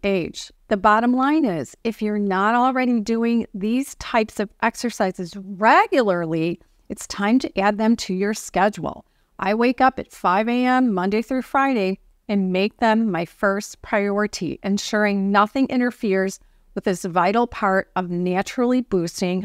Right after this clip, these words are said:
my bone strength and density. My second tip is to be mindful of what you eat.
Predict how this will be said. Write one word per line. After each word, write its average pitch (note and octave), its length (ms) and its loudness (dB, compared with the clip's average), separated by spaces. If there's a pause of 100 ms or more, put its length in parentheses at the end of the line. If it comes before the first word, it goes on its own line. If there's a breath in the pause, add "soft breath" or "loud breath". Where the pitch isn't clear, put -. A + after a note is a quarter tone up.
my F3+ 180 -2 (100)
bone F3 240 -2
strength F#3+ 420 -4
and G3 200 -2
density. F3 640 -6 (420)
My G#3+ 180 2
second F#4 400 2
tip A#3+ 300 0
is A3+ 140 0
to B3 100 -2
be G#3 160 0
mindful G3+ 480 0
of A3 140 -2
what F3 260 -2
you G#3 200 -4
eat. C4 320 0